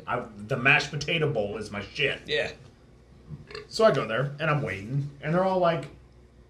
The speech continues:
Speaker 1: "We got a hold on chicken right now."
Speaker 2: <laughs>
Speaker 1: How the fuck you got a hold on chicken?
Speaker 2: Right.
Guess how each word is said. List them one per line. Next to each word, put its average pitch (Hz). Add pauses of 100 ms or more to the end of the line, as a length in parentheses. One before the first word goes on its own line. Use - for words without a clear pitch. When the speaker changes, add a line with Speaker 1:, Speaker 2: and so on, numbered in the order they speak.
(600)
Speaker 1:
"We 180
got 175
a -
hold 110
on 120
chicken 131
right 139
now." 143 (440)
Speaker 2:
<laughs> - (1500)
Speaker 1:
How 523
the -
fuck 285
you 254
got 294
a 233
hold 247
on 208
chicken? 233
Speaker 2:
Right. -